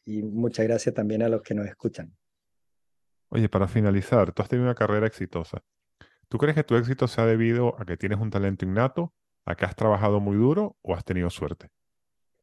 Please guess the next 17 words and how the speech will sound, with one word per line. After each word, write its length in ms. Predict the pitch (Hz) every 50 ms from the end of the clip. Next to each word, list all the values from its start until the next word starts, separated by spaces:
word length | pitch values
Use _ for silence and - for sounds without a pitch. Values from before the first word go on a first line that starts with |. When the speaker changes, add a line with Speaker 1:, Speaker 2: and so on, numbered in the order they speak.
| _ _ _ _ _ _ _ _ _ _ _ _ _ _ _ _
Speaker 1:
Mira, 380 | - 143 143 135 113 - - - _ _ -
pregunta 340 | - 113 123 143 143 143 135
muy 220 | 143 147 151 147
difícil, 580 | 143 143 143 - 151 143 147 - 123 113 110 107 -
pero 140 | - 113 113
yo 160 | 113 120 123
diría 360 | 123 127 123 123 127 123 117
que 280 | 107 - 110 110 113 113
es, 280 | - - - - - -
es 260 | - 123 120 110 - -
una 140 | 117 113
mezcla 460 | 107 107 107 - - - 120 113 110 110
de, 420 | 107 104 104 101 101 101 104 107
de 180 | 110 104 107 101
los 180 | 98 101 - -
tres, 500 | - 117 113 120 120 120 - - - _ _ _ -
donde 880 | - 104 104 113 107 107 104 101 95 107 104 104 104 104 104 104 -